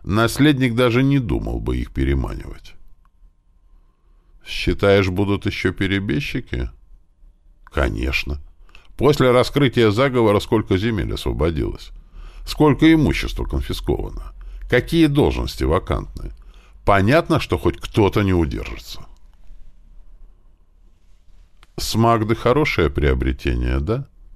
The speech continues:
Зачем спрашиваешь? Ты сама знаешь, что нет. Всего три голоса. Причём нужные только, когда они определяют исход голосования.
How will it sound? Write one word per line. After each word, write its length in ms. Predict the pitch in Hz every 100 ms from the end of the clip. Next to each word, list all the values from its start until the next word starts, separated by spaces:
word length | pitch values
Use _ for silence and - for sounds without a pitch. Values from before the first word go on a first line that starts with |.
| - - - - _ _ -
Зачем 480 | 67 80 110 - -
спрашиваешь? 640 | - 101 - - 101 - - - -
Ты 140 | - 120
сама 320 | 139 147 151
знаешь, 300 | 143 143 131
что 220 | - 131
нет. 320 | 123 113 - - -
Всего 320 | - 123 139
три 160 | 147 127
голоса. 560 | 78 73 67 - 57 - - - - - -
Причём 440 | 131 143 - 160 147 139 139
нужные 400 | 160 135 131 113
только, 320 | 123 113 107
когда 360 | 113 104 117 113
они 140 | 107
определяют 680 | 101 107 95 101 113 117 -
исход 300 | - 90 82
голосования. 840 | 87 58 - 58 53 50 50